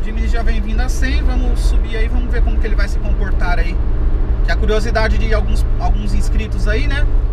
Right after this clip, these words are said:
Sobre ele, como ele se comportaria na serra. Então vamos lá.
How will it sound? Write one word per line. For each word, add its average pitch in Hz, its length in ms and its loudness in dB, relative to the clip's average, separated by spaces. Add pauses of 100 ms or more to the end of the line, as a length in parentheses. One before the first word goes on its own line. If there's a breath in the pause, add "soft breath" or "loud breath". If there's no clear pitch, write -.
(480)
Sobre - 420 0
ele, - 320 0
como - 180 0
ele - 80 0
se - 80 0
comportaria 208 560 0
na 311 120 0
serra. - 480 0 (600)
Então 110 140 -2
vamos - 240 0
lá. - 180 0